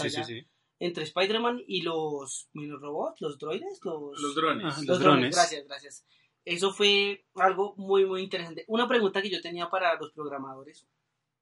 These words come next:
Speaker 1: ustedes, ¿sí? Eh, <laughs> pues no sé, e-, este, este,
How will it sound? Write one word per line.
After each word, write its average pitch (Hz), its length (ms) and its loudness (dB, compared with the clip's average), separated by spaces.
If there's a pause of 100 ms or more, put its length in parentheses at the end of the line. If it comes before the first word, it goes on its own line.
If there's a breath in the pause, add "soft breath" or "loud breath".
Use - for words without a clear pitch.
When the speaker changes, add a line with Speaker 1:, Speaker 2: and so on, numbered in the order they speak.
(340)
Speaker 1:
ustedes, 139 680 -12
¿sí? 190 340 -6 (560 soft breath)
Eh, 196 720 6
<laughs> 180 720 2
pues 196 140 6
no 196 120 2
sé, 262 200 4
e-, 175 420 2
este, 233 380 -2
este, 175 500 -10